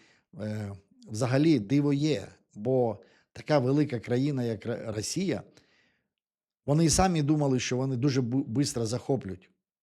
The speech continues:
Вони везли з собою парадну форму, от,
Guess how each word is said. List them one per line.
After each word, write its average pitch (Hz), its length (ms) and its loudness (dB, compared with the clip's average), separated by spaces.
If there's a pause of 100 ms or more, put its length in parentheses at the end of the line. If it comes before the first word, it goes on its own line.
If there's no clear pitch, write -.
Вони 131 220 -2
везли 143 280 2
з - 80 0
собою 139 420 2
парадну 131 400 0
форму, 117 460 0 (680)
от, 98 220 -14